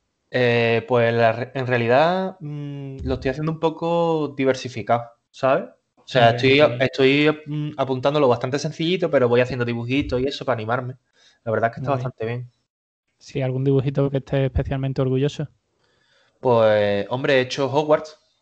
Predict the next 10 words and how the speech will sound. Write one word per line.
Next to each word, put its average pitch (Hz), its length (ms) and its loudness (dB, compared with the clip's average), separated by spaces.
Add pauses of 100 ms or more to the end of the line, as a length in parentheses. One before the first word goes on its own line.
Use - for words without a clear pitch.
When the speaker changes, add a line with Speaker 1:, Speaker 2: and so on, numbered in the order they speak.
(140)
Speaker 1:
he 120 100 -4
hecho 123 280 0
el 120 80 2
escudo 123 420 2
de, 120 400 4
de 117 120 -4
Hogwarts 123 320 2
también, 147 400 -6
he 131 60 -2
hecho 120 840 -2